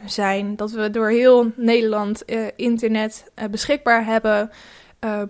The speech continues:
om die apps weer mogelijk te maken om met elkaar te communiceren. Het is heel praktisch, ehm, want je hebt gewoon altijd iemand die je kan bereiken en het is heel veilig. Bijvoorbeeld, je hebt een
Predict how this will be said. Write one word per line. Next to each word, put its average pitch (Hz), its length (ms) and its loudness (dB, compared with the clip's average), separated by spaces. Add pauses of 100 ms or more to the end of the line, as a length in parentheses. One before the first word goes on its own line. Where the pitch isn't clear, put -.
(140)
om 233 160 0
die 220 160 -2
apps 220 160 -2
weer 226 120 2
mogelijk 240 380 2
te 220 80 -4
maken 214 340 0
om 226 100 0
met 220 180 -2
elkaar 202 260 -2
te 214 100 -10
communiceren. 226 1000 0 (400)
Het 226 160 -2
is 269 220 -4
heel 262 280 2
praktisch, 294 880 0 (200)
ehm, 220 460 -2 (800)
want 254 260 0
je 233 100 2
hebt 240 180 0
gewoon - 220 0
altijd 247 360 0
iemand 196 640 -6 (280)
die 226 140 -2
je 208 80 -2
kan 208 240 0
bereiken 220 640 -2
en 247 140 -4
het 254 140 -4
is 208 100 -10
heel 208 160 -2
veilig. 247 540 0
Bijvoorbeeld, 208 400 -10
je 220 60 -6
hebt 196 200 -6
een 208 220 -6